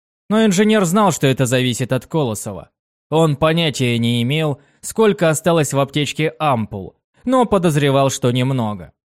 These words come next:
На обратный путь точно не хватит,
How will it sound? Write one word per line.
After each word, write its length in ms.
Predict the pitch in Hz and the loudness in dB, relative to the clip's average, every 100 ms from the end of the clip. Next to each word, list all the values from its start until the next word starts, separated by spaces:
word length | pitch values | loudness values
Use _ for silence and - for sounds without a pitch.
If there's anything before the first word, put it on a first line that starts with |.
| _ _ - | _ _ -4
На 200 | 175 202 | 0 2
обратный 400 | 202 226 202 202 | 4 2 2 0
путь 280 | 226 220 - | 2 0 2
точно 340 | 202 175 185 | 2 2 0
не 160 | 175 165 | -2 -2
хватит, 580 | 180 190 143 107 _ | 0 0 -2 -6 _